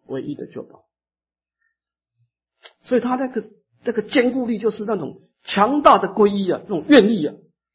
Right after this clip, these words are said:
好，所以这个地方你就是要从欢喜心提升到一种坚固的心啊。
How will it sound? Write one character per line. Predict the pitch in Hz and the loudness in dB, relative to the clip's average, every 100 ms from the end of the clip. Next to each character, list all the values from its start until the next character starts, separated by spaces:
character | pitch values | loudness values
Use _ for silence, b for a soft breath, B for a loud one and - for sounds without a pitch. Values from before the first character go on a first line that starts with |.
| _ | _
好， | - 117 - b b b | -14 -14 -14 b b b
所 | 233 | 4
以 | 262 | 6
这 | 339 | 4
个 | 285 | 4
地 | 285 | 6
方 | 262 262 - - _ _ _ | 6 6 0 -18 _ _ _
你 | 160 143 | -2 0
就 | 208 | 0
是 | 175 165 | 0 0
要 | 160 143 | 0 0
从 | 151 165 135 | -2 -6 -6
欢 | - - 311 | -2 6 6
喜 | 247 160 | 6 0
心 | 226 233 - _ _ _ | -4 -6 -10 _ _ _
提 | - 160 | -8 -2
升 | 165 | -2
到 | 160 147 | 0 -2
一 | |
种 | 147 143 - | -4 -12 -4
坚 | 254 240 | -2 -2
固 | 214 | -4
的 | 139 | -6
心 | 131 131 - _ | -6 -10 -12 _
啊。 | 123 | -20